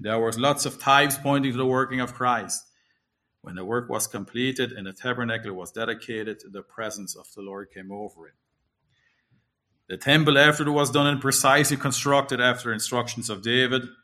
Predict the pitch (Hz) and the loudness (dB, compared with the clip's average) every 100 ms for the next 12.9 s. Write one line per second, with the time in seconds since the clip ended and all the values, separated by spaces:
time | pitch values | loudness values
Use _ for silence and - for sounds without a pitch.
0 | _ _ _ _ _ - 107 117 117 117 | _ _ _ _ _ -14 -10 -6 -6 -6
1 | 101 104 107 110 - 107 104 98 90 95 | -8 -4 -2 -4 -6 -8 -8 -12 -12 -4
2 | 117 123 117 117 _ - - 107 104 - | 0 0 -2 -6 _ -20 -14 -12 -12 -6
3 | 123 117 104 98 101 104 107 107 - 101 | -4 -4 -8 -12 -12 -8 -6 -6 -8 -12
4 | 98 92 104 104 104 101 95 82 _ _ | -12 -14 -18 -18 -16 -16 -18 _ _ _
5 | _ _ _ _ _ _ _ _ _ _ | _ _ _ _ _ _ _ _ _ _
6 | _ _ _ _ _ _ _ - 147 165 | _ _ _ _ _ _ _ 4 10 10
7 | 165 170 156 180 180 170 165 180 175 170 | 8 4 6 4 4 2 4 4 4 4
8 | 165 170 175 170 156 147 139 135 139 147 | 6 8 8 8 6 4 4 2 4 4
9 | 147 143 143 139 139 135 127 - 135 131 | 4 4 2 4 4 4 0 -2 0 0
10 | 131 123 - - - - _ _ _ _ | 0 -4 -8 -14 -20 -20 _ _ _ _
11 | _ - 147 151 - 131 - 101 95 80 | _ -2 2 2 2 -4 -6 -8 -8 -12
12 | - - 90 - 117 104 90 92 | -18 -20 -14 -6 -4 -4 -8 -14